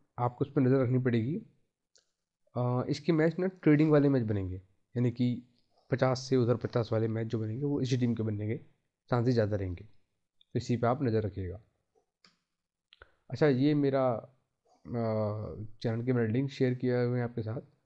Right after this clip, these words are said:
आप सभी से रिक्वेस्ट है, प्लीज़ इनको लाइक, शेयर, सब्सक्राइब कीजिए, अपने दोस्तों के भी साथ शेयर कीजिए यार। अच्छा, <clears throat> फटाफट से बात करते हैं टीम प्रेडिक्शन की, क्या मुझे क्या लगता है। तो देखो भैया, ये टीम जैसे मैंने बताया कि मुझे इसमें कुछ खटका दिख रहा है,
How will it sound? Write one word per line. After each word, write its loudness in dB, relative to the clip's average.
आप -2
सभी 0
से -2
रिक्वेस्ट 0
है, 4
प्लीज़ 0
इनको -6
लाइक, -2
शेयर, -2
सब्सक्राइब -6
कीजिए, -2
अपने -4
दोस्तों 0
के 0
भी 0
साथ 0
शेयर -6
कीजिए -4
यार। -8
अच्छा, 4
<clears throat> 0
फटाफट 4
से 2
बात 2
करते -4
हैं -2
टीम 2
प्रेडिक्शन 0
की, -4
क्या 0
मुझे 0
क्या 2
लगता -4
है। -4
तो -4
देखो 0
भैया, -4
ये 0
टीम 2
जैसे 0
मैंने 4
बताया 0
कि -4
मुझे 0
इसमें -2
कुछ -6
खटका 2
दिख 4
रहा 0
है, -6